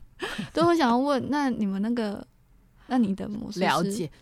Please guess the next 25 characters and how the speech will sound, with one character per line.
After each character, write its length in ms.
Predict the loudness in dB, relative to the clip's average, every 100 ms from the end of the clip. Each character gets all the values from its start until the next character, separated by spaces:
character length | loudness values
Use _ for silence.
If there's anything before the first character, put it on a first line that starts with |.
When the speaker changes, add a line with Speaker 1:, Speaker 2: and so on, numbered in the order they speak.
| -4
Speaker 2:
你 300 | 0 4 4
说 400 | 2 -2 0 2
的 120 | 2
可 140 | 0
能 140 | -2 -2
比 160 | 0
我 140 | 0 0
长 380 | 2 0 0 -4
一 140 | -6
点 300 | -6 -6 -6
点。 200 | -6 -8 -8 -20 _ 2
OK， 120 | 6
Speaker 1:
嗯。 500 | 6 6 0 -4 -8 -10 -2
Speaker 2:
我 420 | 2 4 2 2
呢， 280 | 0 2 0
算 420 | -2 0 2 2
是， 640 | 0 -6 -8 -4 -4 -4 -4
如 160 | 0
果 100 | 2
真 140 | 2 2
的 60 |
要 120 | 0 0
这 160 | -2
样 140 | -4 -6 -12 -16 -18
讲， 180 | -18